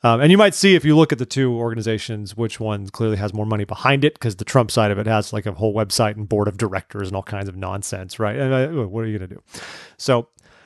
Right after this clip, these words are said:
I think that's, that's curious to watch. And, I mean, it's even in Politico. Like, that's what amazed me just the other, on Sunday. The, the headline article was, "Mormons rejected Trump as blasphemous. Now he can't win without them." So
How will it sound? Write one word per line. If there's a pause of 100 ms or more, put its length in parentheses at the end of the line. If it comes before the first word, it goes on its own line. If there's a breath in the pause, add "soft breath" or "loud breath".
(120 soft breath)
I
think
that's,
that's
curious
to
watch.
And,
I
mean,
it's
even
in
Politico.
Like,
that's
what
amazed
me
just
the
other,
on
Sunday.
The,
the
headline
article
was,
"Mormons
rejected
Trump
as
blasphemous.
Now
he
can't
win
without
them."
So